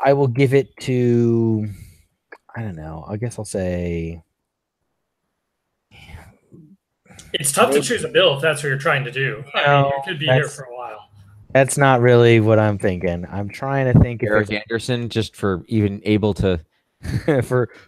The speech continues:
Speaker 1: for being a good sport. And
Speaker 3: Did you,
Speaker 2: There's
Speaker 3: did you see his face, that screen capture of his face in the press <laughs> conference, the thousand-yard stare?
Speaker 1: <laughs> Yeah.
Speaker 3: Oh, man.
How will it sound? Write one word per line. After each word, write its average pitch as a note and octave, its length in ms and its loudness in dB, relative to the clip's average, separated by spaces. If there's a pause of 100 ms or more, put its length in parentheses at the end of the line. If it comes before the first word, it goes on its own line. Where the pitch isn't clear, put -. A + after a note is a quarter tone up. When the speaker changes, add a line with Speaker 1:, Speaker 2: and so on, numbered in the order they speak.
Speaker 1:
for C3+ 100 2
being C3+ 240 4
a - 20 0
good B2 220 2
sport. C#3 460 2
And A#2 220 -4
Speaker 3:
Did D3+ 140 4
you, F#3 80 4
Speaker 2:
There's B2+ 100 -4
Speaker 3:
did E3 200 2
you G3+ 100 0
see G#3+ 200 4
his F#3+ 220 4
face, C#3+ 280 4
that A#2 200 2
screen B2+ 380 -2
capture C3+ 400 0
of A2+ 100 0
his G#2+ 200 -2
face G#2 320 2
in G2+ 80 -4
the F#2+ 80 -8
press - 340 -2
<laughs> B2 140 -4
conference, C3 560 -4
the A2 100 -6
thousand-yard G2+ 720 0
stare? G2 480 -8
Speaker 1:
<laughs> - 40 -18 (200)
Yeah. D#3+ 120 0 (100)
Speaker 3:
Oh, A#2+ 300 4
man. G#2 760 0